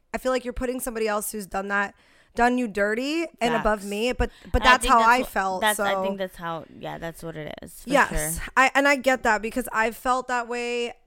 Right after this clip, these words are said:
Speaker 1: Like, it's like you're there for someone, you do all these extra things, and it's like, damn, like, I can't even get this from you, but, like, you're going above and beyond for someone who literally does not love you or care about you. And I think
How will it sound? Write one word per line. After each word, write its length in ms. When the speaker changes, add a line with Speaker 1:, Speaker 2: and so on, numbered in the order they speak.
Speaker 1:
Like, 440
it's 220
like 200
you're 140
there 240
for 100
someone, 380
you 100
do 140
all 140
these 160
extra 300
things, 420
and 100
it's 180
like, 440
damn, 400
like, 340
I 80
can't 300
even 180
get 240
this 240
from 180
you, 160
but, 200
like, 260
you're 80
going 240
above 300
and 100
beyond 260
for 120
someone 280
who 120
literally 420
does 180
not 220
love 240
you 140
or 80
care 260
about 380
you. 100
And 160
I 60
think 180